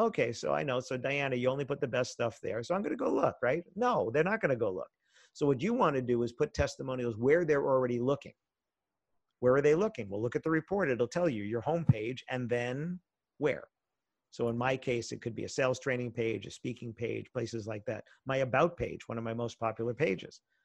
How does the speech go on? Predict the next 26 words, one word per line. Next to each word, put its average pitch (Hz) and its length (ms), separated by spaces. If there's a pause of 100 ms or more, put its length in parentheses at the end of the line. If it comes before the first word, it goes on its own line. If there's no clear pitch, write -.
(220)
So 123 120
one 127 140
of 131 60
the 123 120
other 160 200
things 139 260
that 127 140
I 117 80
did 147 320
is 117 100
I 120 80
went 139 220
to 139 80
my 131 100
website 123 640 (480)
and 120 80
I 113 80
shortened 151 540
every 139 280
testimonial 139 840 (540)
to 127 60
be 127 300 (300)
pretty 151 140
much 139 220
one 127 280
sentence, - 560